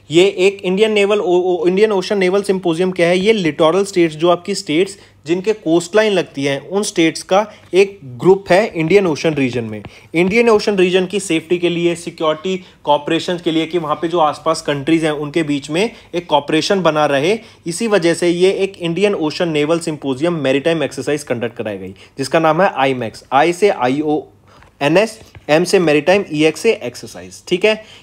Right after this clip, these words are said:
ये दो फेज में एक्सरसाइज कराई गई थी। अगर पूछा जाए कि ये जो पहला एडिशन था आपका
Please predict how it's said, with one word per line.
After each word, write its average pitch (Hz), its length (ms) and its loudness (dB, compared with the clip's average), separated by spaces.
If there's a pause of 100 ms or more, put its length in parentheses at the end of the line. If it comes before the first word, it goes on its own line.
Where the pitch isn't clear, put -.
ये 208 120 6
दो 180 320 4
फेज 196 180 4
में 196 100 0
एक्सरसाइज 190 380 0
कराई 175 260 2
गई 170 140 0
थी। 202 160 -4
अगर 165 280 -2
पूछा 185 300 -4
जाए 170 220 2
कि 185 120 -10
ये 202 160 -2
जो 226 180 2 (920)
पहला 208 300 4
एडिशन 180 520 -2
था 131 300 -4 (220)
आपका 170 340 2